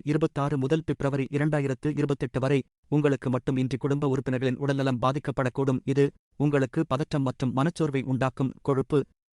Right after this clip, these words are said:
சர்க்கரை மற்றும் இரத்த அழுத்த அளவை கண்காணிப்பது நல்லது. இந்த சனிப்பெயர்ச்சி உடல் நலனில் அக்கறை செலுத்த வேண்டிய காலமாக இருக்கும் என்று தான் சொல்ல வேண்டும். மார்ச் இருபத்தொன்பது, இரண்டாயிரத்து இருபத்தைந்து அன்று நடைபெறவுள்ள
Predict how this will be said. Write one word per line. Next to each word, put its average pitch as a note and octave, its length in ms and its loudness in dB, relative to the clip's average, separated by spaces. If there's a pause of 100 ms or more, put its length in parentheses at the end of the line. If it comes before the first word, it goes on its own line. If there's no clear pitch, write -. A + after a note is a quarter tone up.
(100)
சர்க்கரை D#3+ 380 2
மற்றும் C3 320 -2
இரத்த C#3+ 320 -2
அழுத்த C#3+ 320 0
அளவை C#3 240 0
கண்காணிப்பது C#3+ 720 0
நல்லது. C#3 360 2 (960)
இந்த C#3 220 4
சனிப்பெயர்ச்சி D3 540 2 (140)
உடல் E3 260 4
நலனில் C#3 320 0
அக்கறை D#3 340 0
செலுத்த C#3 300 -2
வேண்டிய C3 320 0
காலமாக C3+ 460 0
இருக்கும் C3 360 -2
என்று B2 160 0
தான் C3 240 2
சொல்ல C#3 200 0
வேண்டும். B2+ 360 0 (840)
மார்ச் D#3 340 2
இருபத்தொன்பது, D3+ 560 0 (180)
இரண்டாயிரத்து D#3+ 640 2
இருபத்தைந்து D3 520 0 (160)
அன்று D3 240 2
நடைபெறவுள்ள C#3 520 0